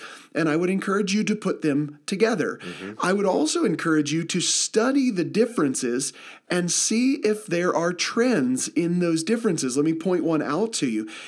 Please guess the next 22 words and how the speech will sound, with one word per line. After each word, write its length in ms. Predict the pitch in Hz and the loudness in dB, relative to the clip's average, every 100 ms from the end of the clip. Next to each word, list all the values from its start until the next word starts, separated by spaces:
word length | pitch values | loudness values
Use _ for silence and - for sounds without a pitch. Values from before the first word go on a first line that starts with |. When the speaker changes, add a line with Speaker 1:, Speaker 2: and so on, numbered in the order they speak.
| - | 0
Speaker 1:
In 260 | 160 151 | 2 4
Mark 340 | 151 185 247 - | 2 2 0 -2
chapter 380 | 208 196 180 | -2 -2 0
one, 340 | 156 151 202 190 | 2 2 2 2
verse 240 | 160 156 | 2 0
forty-one, 880 | - 165 185 165 131 180 170 123 131 - - - - | 0 0 2 0 0 0 -2 -2 -4 -6 -20 -20 -2
this 300 | 160 214 - | 0 2 2
same 260 | 214 208 | 2 2
story 400 | 190 - 196 220 | 2 2 2 2
is 160 | 160 143 | 2 2
recorded, 580 | 147 165 190 220 143 143 - - | 0 0 0 2 0 -2 -14 -8
and 140 | 147 143 | -4 0
here's 340 | 202 240 226 | 2 2 2
what 200 | 196 - | 0 0
we 160 | 180 170 | 0 2
miss 480 | 156 185 277 - | 2 4 4 2
in 200 | - 165 160 | 0 2 4
Luke's 360 | 220 277 - | 4 2 2
account. 400 | 147 - 117 - - - - - | -2 -2 -6 -6 -14 -20 -6 0
It 180 | 185 | 0
says, 640 | - - 269 269 139 135 - _ _ | 2 2 2 2 2 0 -4 _ _
"Moved 640 | 143 151 208 262 285 - | -2 2 4 4 2 0